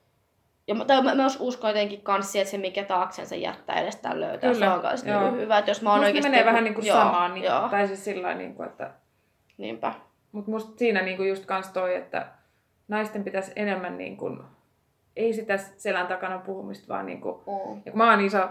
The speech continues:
Speaker 2: niinku, uskon siihen, että asiat puhutaan kasvotusten.
Speaker 1: Joo.
Speaker 2: Et jos jollain on mulle paha sanottavaa,
Speaker 1: Sama.
Speaker 2: niin sano
Speaker 1: Kasvotusten
Speaker 2: face to
Speaker 1: ihan
Speaker 2: face.
Speaker 1: heti. Ei sillä lailla,
Speaker 2: Niin.
Speaker 1: että puoli vuotta sit mua ärsytti.
Speaker 2: Niin, ja just se, että kuulin
Speaker 1: Mm.
Speaker 2: joltain muulta,
Speaker 1: Joo.
Speaker 2: kun musta puhuttiin tätä.
Speaker 1: Joo.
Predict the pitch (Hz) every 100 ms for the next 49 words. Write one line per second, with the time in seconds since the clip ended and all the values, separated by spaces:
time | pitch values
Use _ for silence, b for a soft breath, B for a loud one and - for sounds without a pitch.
0 | - - 190 185 202 202 185 185 196 185
1 | 185 - - 196 190 180 190 185 190 202
2 | 180 - 220 233 - 233 214 - B 196
3 | 190 202 202 233 247 277 254 240 247 220
4 | 226 233 220 208 202 202 196 196 294 254
5 | 254 269 302 311 277 226 240 - 233 -
6 | 226 226 156 - 220 233 240 208 339 330
7 | 311 247 277 254 226 208 202 196 - 185
8 | 202 233 - 226 - - 247 208 208 220
9 | 226 226 190 185 185 247 233 196 185 185
10 | 190 185 190 196 185 180 180 196 190 190
11 | 175 170 185 185 - 180 180 180 180 -
12 | - 170 - 190 143 208